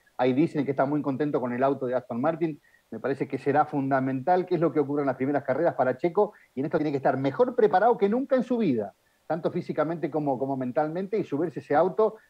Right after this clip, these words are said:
a dar el salto de calidad y demostrar que él puede ser mejor piloto que Max Verstappen. Si no, lo siento, otra vez segundo.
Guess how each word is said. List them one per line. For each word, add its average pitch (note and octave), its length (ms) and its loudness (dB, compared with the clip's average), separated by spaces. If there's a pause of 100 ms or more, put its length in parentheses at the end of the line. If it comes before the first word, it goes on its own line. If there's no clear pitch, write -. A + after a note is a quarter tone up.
a B2 160 2
dar F3+ 240 4
el D3 160 0
salto D#3+ 300 0
de C3 100 0
calidad B2+ 360 0
y D#3+ 40 2
demostrar C3 380 -2
que B2+ 80 -8
él A2 60 -10
puede A#2+ 160 -4
ser A#2+ 100 -4
mejor A2 240 -6
piloto G#2+ 260 -8
que G2+ 80 -10
Max G#2 160 -12
Verstappen. G2+ 400 -8
Si C#3 140 -6
no, B3+ 300 0 (440)
lo A2+ 80 -8
siento, D#3+ 380 -2
otra B2+ 220 -2
vez B2 100 -2
segundo. F#2+ 260 -8